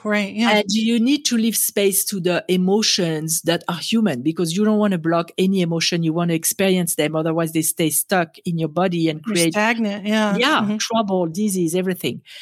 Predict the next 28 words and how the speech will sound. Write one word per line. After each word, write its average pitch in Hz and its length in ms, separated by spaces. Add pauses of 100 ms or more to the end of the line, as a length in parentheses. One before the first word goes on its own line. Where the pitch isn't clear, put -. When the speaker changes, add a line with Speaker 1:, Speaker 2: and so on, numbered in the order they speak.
(460)
Speaker 2:
So 214 600 (200)
I, 254 480
I 208 280
let 220 340
that 220 200
sadness 196 540
flow. 285 520
I, 175 280 (260)
I 190 80
journal 190 460
about 147 240
it 160 160
a 160 80
lot, 175 400 (840)
but 190 500 (520)
on 170 180
a 165 60
dominant 196 480
basis 240 420
during 202 300
my 196 160
day, 240 200
when 220 220
I'm 185 160
not 214 240
thinking 226 320
about 185 260
leaving, 269 300